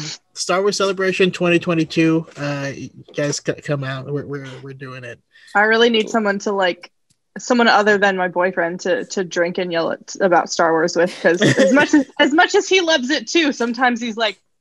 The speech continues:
Speaker 1: <laughs> We've crossed the
Speaker 2: "You need
Speaker 1: line.
Speaker 2: to," like, oh, I was talking about the podcast earlier. I was like, "All right, this is, like, some of the notes that I have. This is what I'm gonna say." And I was talking to him and he was like, "Remember to breathe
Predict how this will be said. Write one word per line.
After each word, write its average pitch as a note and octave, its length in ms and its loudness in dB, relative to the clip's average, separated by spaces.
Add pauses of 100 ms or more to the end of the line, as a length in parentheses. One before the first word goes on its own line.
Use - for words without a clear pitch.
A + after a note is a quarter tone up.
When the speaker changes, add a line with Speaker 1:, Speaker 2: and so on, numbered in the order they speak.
(600)
Speaker 1:
<laughs> A3 380 4
We've E3 260 -2
crossed E3+ 280 -4
the G3+ 80 0
Speaker 2:
"You A3 160 4
need - 120 4
Speaker 1:
line. C4+ 120 2 (180)
Speaker 2:
to," G#4 460 2
like, D4 260 4 (160)
oh, C#4 380 2
I C4+ 100 6
was D#4 140 -2
talking F#4 320 2
about C4+ 400 0
the A3+ 180 -10 (160)
podcast A#3+ 460 -8
earlier. C4 200 -6
I A#3+ 40 -4
was A3+ 100 -8
like, A#3+ 140 -6
"All B3 60 -2
right, A3 140 -2
this C4+ 220 -14
is, - 60 -20
like, C#4+ 160 -8
some C4+ 100 -12
of B3+ 60 -8
the A#3 80 -4
notes G#3+ 300 -8
that A3+ 60 -8
I A3 60 -2
have. A3 220 2
This G3+ 120 -20
is G3+ 120 -14
what A3 100 -4
I'm A3+ 140 -6
gonna G#3+ 160 -8
say." G#3+ 500 2 (220)
And G3 80 -2
I - 20 0
was A3 100 -4
talking A#3 280 2
to A#3 80 -6
him A#3 80 -6
and A3 80 -6
he A3+ 80 -6
was A3 100 -14
like, G#3+ 160 -4 (640)
"Remember G#3 360 -4
to E4+ 120 -4
breathe F#3+ 460 -4